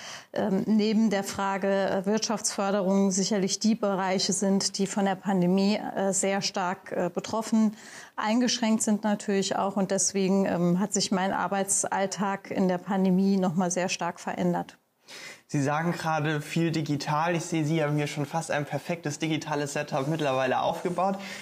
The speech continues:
Speaker 2: Ihre Kinder haben ja auch Unterricht von zu Hause aktuell. Wie ist denn aus Ihrer Sicht eigentlich der perfekte Unterricht von zu Hause, wie man ihn sich wünschen würde?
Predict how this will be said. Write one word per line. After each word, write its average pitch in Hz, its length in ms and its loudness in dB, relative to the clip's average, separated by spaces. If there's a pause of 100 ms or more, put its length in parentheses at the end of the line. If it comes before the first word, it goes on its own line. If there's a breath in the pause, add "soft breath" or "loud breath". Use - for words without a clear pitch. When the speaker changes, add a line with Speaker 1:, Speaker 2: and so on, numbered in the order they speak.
(140 loud breath)
Speaker 2:
Ihre 160 220 2
Kinder 196 400 2
haben 160 160 0
ja 147 100 0
auch 151 200 -2
Unterricht 147 440 -2
von 143 160 -2
zu 123 220 -4
Hause 139 260 0
aktuell. 175 580 -2 (440 loud breath)
Wie 165 360 2
ist 175 320 0
denn 160 140 0
aus 143 220 -2
Ihrer 160 280 0
Sicht 123 300 -2
eigentlich 131 380 -2
der 131 260 0
perfekte 147 640 -4
Unterricht 135 480 -2
von 127 160 -2
zu 127 160 -4
Hause, 131 240 0
wie 131 60 2
man 120 160 2
ihn 127 40 0
sich 127 160 -2
wünschen 139 380 -2
würde? - 300 -2